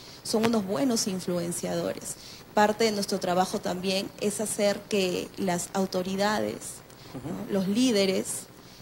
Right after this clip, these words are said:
Speaker 1: sean voceros de esta información en sus comunidades también y que puedan,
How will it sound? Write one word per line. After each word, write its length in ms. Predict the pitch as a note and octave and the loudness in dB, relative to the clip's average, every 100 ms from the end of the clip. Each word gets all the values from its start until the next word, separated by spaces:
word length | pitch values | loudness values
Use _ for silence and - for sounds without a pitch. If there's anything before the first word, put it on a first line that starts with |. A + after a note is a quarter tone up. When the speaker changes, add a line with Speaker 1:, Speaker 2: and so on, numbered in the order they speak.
| - | -4
Speaker 1:
sean 300 | - A3+ A3+ | 2 4 4
voceros 720 | G#3 - A#3 A3+ G#3+ G#3 G#3 | 2 2 4 4 4 0 -2
de 100 | F#3+ | -6
esta 180 | - G3+ | -4 -4
información 800 | G3 G3 F3+ E3+ - G3 F#3 G#3 - - - - | -2 -2 -2 -4 -4 -2 -2 -4 -12 -18 -18 -2
en 120 | G3+ | 0
sus 160 | G3 A3 | 2 -2
comunidades 760 | - G3+ G3+ G3 A3 E4+ D4+ - | 0 2 2 2 4 4 2 0
también 520 | F#3 F3+ F#3+ G3+ C#4 - | -4 -2 0 0 -2 -4
y 80 | G3 | -4
que 160 | F3+ | -4
puedan, 640 | - - A3 G#3+ A3 A3 | -6 0 4 4 4 0